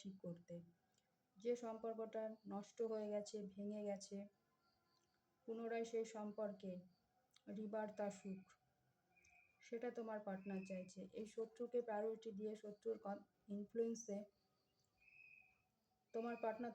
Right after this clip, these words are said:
তোমাকে ছেড়ে চলে গেছিল, যার জন্যই তোমাদের সম্পর্কটা মধ্যে একটা গ্রহণ লেগে যায়, সম্পর্কটা একটা সময় পুরোপুরি নষ্টও হয়ে যায়। কিন্তু সেই সম্পর্কে এবার ভিক্টরি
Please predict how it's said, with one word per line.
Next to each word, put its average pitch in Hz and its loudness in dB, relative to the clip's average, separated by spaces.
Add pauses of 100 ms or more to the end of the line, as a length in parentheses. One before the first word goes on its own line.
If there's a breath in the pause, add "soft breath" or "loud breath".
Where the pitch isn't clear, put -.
তোমাকে 220 0 (100)
ছেড়ে 220 2
চলে 196 2
গেছিল, 202 -4 (160)
যার 208 2
জন্যই 214 -2
তোমাদের 202 -2 (100)
সম্পর্কটা 196 0 (460)
মধ্যে 196 0 (840)
একটা 202 -4
গ্রহণ 202 0 (120)
লেগে 190 4
যায়, 185 2 (640)
সম্পর্কটা 196 0 (320)
একটা 190 -4
সময় 214 -2 (1700)
পুরোপুরি 254 6 (280)
নষ্টও 208 4 (100)
হয়ে 190 6
যায়। 170 0 (1120)
কিন্তু 233 0 (100)
সেই 240 8
সম্পর্কে 214 0
এবার 208 4 (120)
ভিক্টরি 196 -4